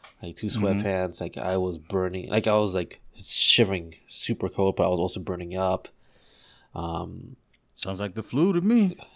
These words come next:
Speaker 1: it wasn't. I went to the doctor and they, they did it, uh, the flu test, and I didn't have any, I didn't have signs of any, any, like, um, infections. You know, they took blood work and all that stuff, and, like, I was cleared for, like, almost pretty much everything. They just said, like,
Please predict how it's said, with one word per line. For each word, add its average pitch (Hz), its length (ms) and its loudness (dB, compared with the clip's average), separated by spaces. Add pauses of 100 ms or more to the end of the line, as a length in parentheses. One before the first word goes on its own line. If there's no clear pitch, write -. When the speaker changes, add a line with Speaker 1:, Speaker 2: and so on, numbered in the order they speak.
Speaker 1:
it 123 40 4
wasn't. 131 320 10
I 95 60 -2
went 110 140 2
to 110 80 6
the 92 60 2
doctor 104 280 6
and 98 100 0
they, 95 340 2
they 101 120 0
did 101 240 0
it, 92 160 0
uh, 92 180 4
the 90 80 -2
flu 107 180 -6
test, 90 220 0
and 87 100 -4
I 92 40 -4
didn't 92 180 -2
have 90 160 -2
any, 92 460 -6
I 90 60 -4
didn't 92 200 0
have 87 180 0
signs 92 300 -4
of 90 100 -6
any, 90 340 -8 (520)
any, 95 300 -2
like, 92 140 -6
um, 90 200 -6
infections. 98 1000 -2
You - 100 -8
know, - 140 -8
they 95 80 -4
took 90 180 -2
blood 95 200 0
work 92 160 -4
and 95 80 0
all 87 80 0
that 87 60 -2
stuff, - 240 -4
and, 87 100 -6
like, 87 200 -8
I 90 60 -4
was 87 180 -4
cleared 95 320 0
for, 87 180 -8
like, 82 120 -8 (100)
almost 87 480 -8 (120)
pretty 117 120 2
much 104 160 0
everything. 92 480 -2
They 95 80 -4
just 95 160 0
said, 95 200 2
like, 95 220 -2